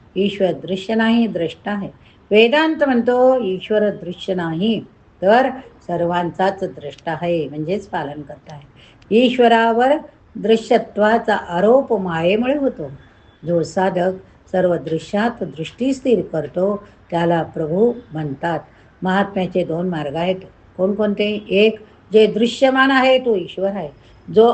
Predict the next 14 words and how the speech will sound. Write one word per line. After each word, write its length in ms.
अदृश्य 460
आहे, 260
तो 160
ईश्वर 360
आहे. 200
म्हणजेच 580
जगामध्ये 840
प्रत्येक 680
चराचरात 720
ईश्वर 540
व्यापक 360
आहे. 340
ईश्वराचं 640
रूप 240